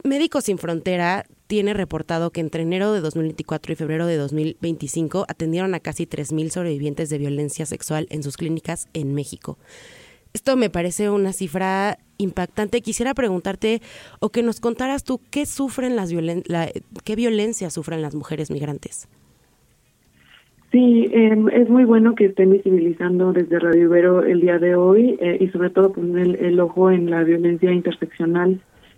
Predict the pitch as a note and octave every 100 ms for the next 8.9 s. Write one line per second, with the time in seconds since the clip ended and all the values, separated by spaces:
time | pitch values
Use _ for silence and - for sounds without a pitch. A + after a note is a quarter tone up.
0 | _ - F#3+ F#3 F#3+ - F#3+ F#3+ F#3+ G3
1 | G3+ F#3 F#3 F3+ F#3 F3 F3 E3+ F3 F3
2 | E3 - E3+ E3 E3 E3 E3+ E3 E3+ E3+
3 | F3+ F3+ G3 F3 E3 D#3+ D#3+ D#3+ F#3+ F#3+
4 | C4 C#4 _ - - _ - G3 G3 F#3+
5 | D#3+ E3 F3 E3+ D#3+ D#3+ E3+ B3+ - _
6 | _ _ _ _ _ - G#3 G3+ G3 G#3
7 | G3+ G3+ G#3+ A3+ - A#3+ A#3 A3+ A3 F#3+
8 | G3 G3+ A3 - B3+ C#4 C#4 G3 F#3